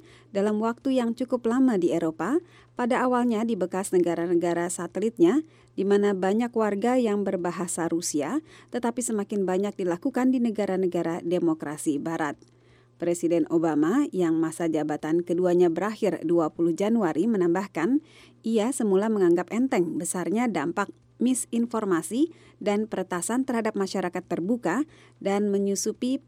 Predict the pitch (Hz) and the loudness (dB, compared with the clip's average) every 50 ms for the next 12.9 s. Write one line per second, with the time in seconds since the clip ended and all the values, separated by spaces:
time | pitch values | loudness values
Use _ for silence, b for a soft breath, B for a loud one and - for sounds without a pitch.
0 | _ - - 196 185 185 - _ 226 220 - 196 190 202 190 185 185 185 - 180 | _ -12 -8 -6 -6 -8 -6 _ -8 -8 -6 -4 -2 0 2 2 0 0 -2 -6
1 | 170 170 - 170 160 - - 196 180 - 208 233 233 226 214 220 214 208 - 226 | -8 -6 -6 -6 -6 -6 -8 -8 -4 -2 -2 -2 -2 -2 -2 -2 -4 -4 -4 -4
2 | 214 220 226 - 240 240 254 269 269 - - 240 247 247 247 247 254 - - - | -4 -4 -4 -4 -4 -4 -2 -2 -2 -2 -2 -2 -2 -2 -2 -4 -4 -6 -8 -10
3 | - 311 151 160 - - 254 254 233 233 240 254 - - 302 269 254 247 240 - | -10 -8 -8 -8 -6 -2 0 0 0 0 -2 -4 -6 -6 -4 -4 -4 -4 -4 -4
4 | - 180 170 170 170 170 175 170 170 175 170 143 - - _ _ _ _ _ _ | -2 0 2 2 4 4 4 4 2 0 -4 -6 -8 -10 _ _ _ _ _ _
5 | _ b b b b b b b b b b b b b _ 185 175 170 180 170 | _ b b b b b b b b b b b b b _ -6 -2 0 0 2
6 | 175 175 180 175 170 175 165 170 185 208 196 - - 202 208 233 254 - - 190 | 2 4 4 4 4 4 4 2 0 -2 -4 -6 -6 -4 -4 -4 -4 -4 -4 -4
7 | 175 185 180 160 170 170 175 170 170 - 180 165 165 - - 214 254 220 202 180 | -2 0 0 2 2 2 2 2 2 0 -2 -4 -4 -4 -4 -2 -2 0 0 0
8 | 175 - 226 214 220 226 220 208 214 190 175 170 180 202 - _ 226 233 233 240 | 0 0 -2 -4 -4 -4 -2 -2 -2 0 0 0 0 -2 -4 _ -6 -4 -2 -2
9 | 214 220 190 208 220 233 262 254 - 214 175 165 156 b b b b b - 214 | -2 -4 -4 -2 -2 -2 -2 -2 0 0 0 0 0 b b b b b -4 -4
10 | 214 220 247 233 - 214 - 185 185 180 180 180 175 175 180 170 190 180 190 185 | -2 -2 -2 -2 -4 -2 -2 0 2 2 4 4 4 2 2 2 0 2 2 2
11 | 175 170 170 165 165 156 156 208 294 349 B B B B B B 208 220 233 226 | 2 2 2 2 2 2 2 0 0 -2 B B B B B B -4 0 0 2
12 | 226 220 214 196 208 208 196 - 190 190 175 160 165 - 170 226 202 208 | 2 2 0 0 -2 -2 -2 -2 -2 -2 -2 -2 -4 -4 -4 -4 -4 -4